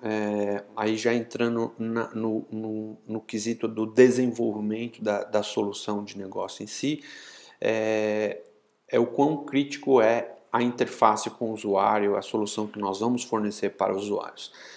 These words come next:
É, muitas soluções, elas são desenvolvidas e acabam não sendo utilizadas ou,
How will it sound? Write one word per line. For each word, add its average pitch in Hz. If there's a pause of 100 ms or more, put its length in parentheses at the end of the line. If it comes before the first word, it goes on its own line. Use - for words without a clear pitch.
(320)
É, 101
muitas 208
soluções, 135
elas 113
são 120
desenvolvidas 113
e 120
acabam 120
não 147
sendo 127
utilizadas 110
ou, 107